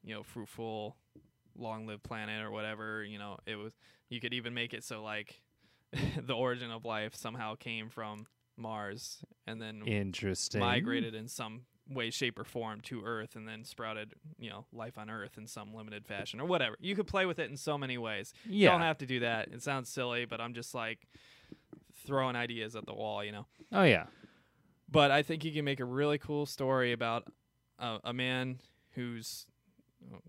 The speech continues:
Speaker 1: you know, Martian, <laughs> whatever the
Speaker 2: <laughs>
Speaker 1: equivalent would be, um, where he, he is,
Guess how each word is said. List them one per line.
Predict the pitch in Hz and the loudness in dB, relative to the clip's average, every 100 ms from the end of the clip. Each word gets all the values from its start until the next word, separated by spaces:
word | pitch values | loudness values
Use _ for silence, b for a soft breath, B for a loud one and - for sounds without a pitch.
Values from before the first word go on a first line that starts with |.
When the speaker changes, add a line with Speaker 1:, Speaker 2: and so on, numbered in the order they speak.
| - _ | -20 _
Speaker 1:
you | - | -14
know, | 101 95 _ _ _ - | -14 -14 _ _ _ -20
Martian, | 101 104 - 107 135 147 | -14 -12 -12 -14 -8 -6
<laughs> | 147 147 | -4 0
whatever | 160 127 131 | 0 2 0
the | 127 | 0
Speaker 2:
<laughs> | 131 | 0
Speaker 1:
equivalent | 139 123 123 - _ _ _ _ | 0 -2 -4 -6 _ _ _ _
would | 120 | -6
be, | 113 117 b b b - | -4 -6 b b b -2
um, | 123 120 120 123 - _ _ _ _ _ _ _ _ _ _ _ - | 2 2 0 -6 -14 _ _ _ _ _ _ _ _ _ _ _ -12
where | 131 127 127 | -4 0 0
he, | 117 127 127 - | -2 -4 -6 -6
he | 131 131 123 | -6 -2 2
is, | 143 143 - | 2 0 -4